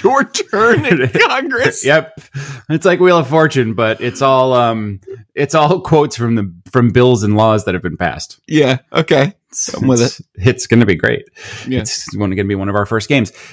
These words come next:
Speaker 2: Uh, yeah. So, um, I think what Gray didn't realize is, you know, he's, he's young, so he just doesn't understand that. Like,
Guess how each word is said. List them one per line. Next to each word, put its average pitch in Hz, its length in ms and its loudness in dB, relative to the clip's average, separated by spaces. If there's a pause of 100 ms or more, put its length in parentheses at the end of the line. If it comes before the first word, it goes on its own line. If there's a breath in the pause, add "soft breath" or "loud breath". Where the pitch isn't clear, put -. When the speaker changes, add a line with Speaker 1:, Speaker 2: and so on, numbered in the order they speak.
Speaker 2:
Uh, 170 220 4
yeah. 196 200 4
So, 190 400 2
um, 160 340 2
I 180 80 2
think 214 260 -2
what 180 220 2
Gray 247 180 0
didn't 214 200 -4
realize 143 500 0
is, 135 400 0
you 185 80 0
know, 180 80 0
he's, 196 320 -2
he's 165 340 -6
young, 214 260 0
so 180 160 0
he 156 100 -4
just - 200 -8
doesn't 170 220 2
understand 131 480 2
that. - 140 -2
Like, 95 340 -2